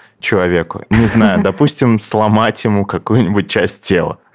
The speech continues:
Speaker 1: Руку, ногу. Ну, про нос я уж не говорю, это только для друзей. Носы ломать только друзьям
Speaker 2: <laughs>
Speaker 1: можно.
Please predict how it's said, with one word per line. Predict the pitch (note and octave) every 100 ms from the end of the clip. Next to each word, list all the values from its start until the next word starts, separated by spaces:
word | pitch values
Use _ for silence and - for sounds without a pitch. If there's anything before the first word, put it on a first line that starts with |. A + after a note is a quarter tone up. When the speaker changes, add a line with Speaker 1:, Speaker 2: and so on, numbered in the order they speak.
| - -
Speaker 1:
Руку, | G#2+ G#2 B2 A#2 G#2+
ногу. | F#2+ G2 G#2 F#2+
Ну, | A#2+ G#2+ F#2+
про | G#2+ A2+
нос | A#2 G#2+ -
я | G2+ F#2
уж | F#2 -
не | G2+ F#2+
говорю, | F#2+ G2+ D3+
это | G#2+ G#2
только | - G#2+ -
для | G#2 G#2+
друзей. | G2+ G#2 F#2+ D2+ - - -
Носы | F#2 G2 C#3
ломать | D3+ A2 F#2
только | - A#2 A2+
друзьям | G2+ G2+ F#2+ F2
Speaker 2:
<laughs> | A#3
Speaker 1:
можно. | D#2 - -